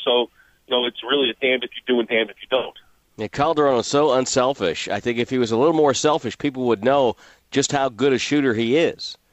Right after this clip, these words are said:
Speaker 1: No, he, he, I tell you what, and, and the thing that's interesting about him, Tim, is that he's good either on the catch and shoot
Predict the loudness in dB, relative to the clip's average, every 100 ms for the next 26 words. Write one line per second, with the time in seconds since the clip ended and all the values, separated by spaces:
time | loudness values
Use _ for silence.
0 | _ _ _ _ _ -4 -2 -2 -6 -18
1 | -18 -10 -6 -4 -6 -6 -6 -2 -2 0
2 | -2 2 0 0 -8 -12 -4 -4 -2 -6
3 | -6 -6 -2 -2 -2 -4 -4 -10 -4 -2
4 | 0 -2 -4 -4 -4 -2 -4 -2 -2 -4
5 | -4 0 0 0 -4 -4 -2 -2 -2 _
6 | -4 -4 -4 -4 -2 -2 -6 -6 -4 -6